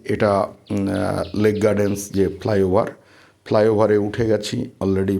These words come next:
ফ্লাইওভারের ওপার থেকেই আমি, আহ, ঘুরে যাব।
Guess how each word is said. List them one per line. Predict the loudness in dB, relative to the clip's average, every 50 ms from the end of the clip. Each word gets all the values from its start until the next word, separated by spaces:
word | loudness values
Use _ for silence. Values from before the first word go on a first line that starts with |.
| -4 -2
ফ্লাইওভারের | 0 0 2 2 2 2 2 2 2 2 0
ওপার | -2 -2 -4 -6 -2 -2 -2 -4
থেকেই | -4 -6 -8 -4 -4 -2 -4 -4 -4 -4
আমি, | -2 -2 -2 -2 -2 -4 -6 -8 -14 -20 -20 -20 -20 -20 -20 _ _ _ _ _ _ _ _ -8
আহ, | -4 -2 0 0 0 -2
ঘুরে | -2 -2 0 0 2 2
যাব। | 2 2 2 0 -2